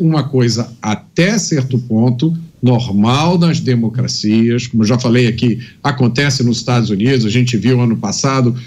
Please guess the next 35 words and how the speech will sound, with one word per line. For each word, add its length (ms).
com 60
a 60
história 440
do 160
aborto, 720
já 260
aconteceu 640
inúmeras 540
vezes, 640
é 140
normal, 1000
dentro 340
de 120
uma 120
democracia, 880
que 120
os 100
poderes 760
testem 720
os 200
limites. 800
Uma 140
hora 320
vai 220
um 80
pouquinho 440
pra 160
lá, 320
uma 220
hora 380
vai 200
um 80
pouquinho 440
pra 160
cá. 340